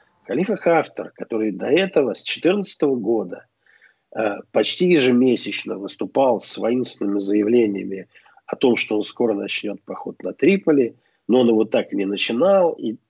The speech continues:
так долго он этого не начинал, что все эксперты, э, э, пришли к единодушному мнению, что на самом деле, ну, он же, в принципе, вменяемый человек, он понимал, что,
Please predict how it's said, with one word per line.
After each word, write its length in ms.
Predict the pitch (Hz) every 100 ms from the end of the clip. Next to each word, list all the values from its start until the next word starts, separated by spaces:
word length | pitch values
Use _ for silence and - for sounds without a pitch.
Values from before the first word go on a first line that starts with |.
| _ _ _
так 240 | 151 117 120
долго 380 | 139 165 131 113
он 160 | 113 113
этого 260 | 107 107
не 120 | 107
начинал, 440 | 107 - 117 117 98
что 260 | - 107
все 560 | - - - 139 113 - _ _ _ _ _
эксперты, 800 | - - - 131 110 - 104 - _ _ _ _ _ - -
э, 60 | 110
э, 400 | 110 110 101 - _ _ _ _ - - - - - -
пришли 380 | - 131 - 131
к 60 | -
единодушному 800 | 123 123 131 131 120 - 104 101
мнению, 420 | 117 120 98 98
что 180 | - 104
на 100 | 107
самом 380 | - 123 107 101
деле, 380 | 127 107 104 _ _ _ _
ну, 340 | 160 143 - - _ -
он 160 | 135
же, 160 | 117 120
в 60 |
принципе, 640 | - 139 113 - 127 117 110
вменяемый 640 | 98 107 131 131 101 98 95
человек, 500 | - 143 208 233 -
он 160 | 165
понимал, 400 | 127 135 170 196
что, 320 | - - 147